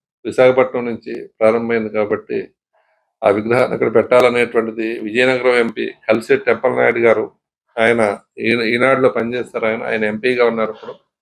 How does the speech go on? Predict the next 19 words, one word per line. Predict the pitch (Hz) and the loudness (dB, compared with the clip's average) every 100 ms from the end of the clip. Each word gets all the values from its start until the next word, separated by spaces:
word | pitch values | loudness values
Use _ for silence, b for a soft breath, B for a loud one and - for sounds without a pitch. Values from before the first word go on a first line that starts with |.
| _ _ _ _ _ - | _ _ _ _ _ -2
ఆ | 123 | 2
విగ్రహం | 120 123 131 139 127 - _ 107 | 2 2 2 0 -2 -12 _ -4
అక్కడ | 113 | 0
విశాఖపట్నంలో | 110 104 135 139 139 147 143 | 0 2 4 4 2 0 -2
ప్ర-, | 127 131 120 117 117 110 117 - _ _ _ 123 | -2 2 2 2 0 -4 -10 -14 _ _ _ -6
ముందుగా | 113 135 143 135 117 107 | -4 2 4 6 4 2
రామోజీ | 107 131 139 | -4 -2 -4
ఫిల్మ్ | 139 139 131 | -4 -4 -4
సిటీలో | 117 127 135 131 | -6 -2 0 2
ఇక్కడ | 127 120 117 - - 110 117 | 0 0 -4 -8 -8 -2 0
చేసిన | 120 139 | 0 0
విగ్రహం | 123 127 131 113 | 0 0 0 0
ఇంకా | 113 123 | -2 -4
పూర్తి | - 117 117 | -2 -6 -2
కాలేదు, | 123 120 120 139 131 | 0 2 0 -2 -4
నమూనా | 110 120 135 | 0 2 2
అయితే | 127 120 | 2 -2
తయారు | 117 113 117 117 | -2 0 0 -2
చేస్తాం. | 113 - 123 | -14 -14 -18